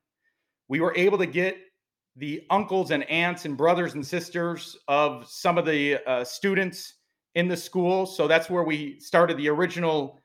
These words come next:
crop, I'll call 'em, of A P O and F P O addresses. But then on top of that, and probably the most important thing that came out of working with that first school is the enjoyment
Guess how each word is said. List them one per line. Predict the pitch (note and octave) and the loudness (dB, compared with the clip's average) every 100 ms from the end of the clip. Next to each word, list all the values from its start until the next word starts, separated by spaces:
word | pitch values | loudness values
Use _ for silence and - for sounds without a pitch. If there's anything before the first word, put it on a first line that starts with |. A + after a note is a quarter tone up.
| _ _ _ | _ _ _
crop, | - F3 D#3 F3+ - - - | 0 6 8 6 0 -18 0
I'll | D3 | 0
call | D3+ F3 E3+ F3 | 4 4 4 4
'em, | F#3+ F3+ _ _ _ _ | -2 -10 _ _ _ _
of | C#3+ D3 D3 | 4 4 4
A | E3 E3+ | 2 2
P | E3+ E3 | 2 4
O | D#3+ F3 F#3 F3+ - _ _ | 6 6 2 -4 -16 _ _
and | B2 | 0
F | D#3 D#3 | 2 0
P | - E3+ | -2 2
O | D#3+ | 4
addresses. | D#3 D#3+ D#3+ D#3+ G3 - - _ _ _ _ _ _ _ | 4 4 2 0 -10 -12 -20 _ _ _ _ _ _ _
But | F3 E3+ | 4 6
then | G#3 G3+ G3 F#3 E3 | 6 6 4 2 4
on | E3+ | 2
top | E3+ G3 G#3 G#3+ | 4 6 6 6
of | D#3+ | 2
that, | D3 D3 - - _ _ _ _ _ | 4 2 -2 -14 _ _ _ _ _
and | C#3+ C3+ | -8 0
probably | E3+ F3+ | 2 2
the | D#3 | 2
most | E3 F#3+ F#3+ | 2 0 -4
important | F#3 F3+ | -6 -4
thing | F3 E3 | -4 -4
that | D#3 | -4
came | E3 | -2
out | D#3+ | -2
of | D#3+ | 0
working | E3 E3 | -2 -4
with | D#3 | -2
that | C#3+ - | -2 0
first | E3 D#3+ - | -2 -2 -6
school | E3 E3 E3 D3 B2+ - _ _ _ _ - | 0 4 6 6 2 -6 _ _ _ _ -4
is | D#3+ B2 | -4 -2
the | E3+ E3+ | -6 -2
enjoyment | D#3 C#3+ A2 E3+ F3 G3+ G3 F#3+ | -2 -2 -4 4 4 4 2 -2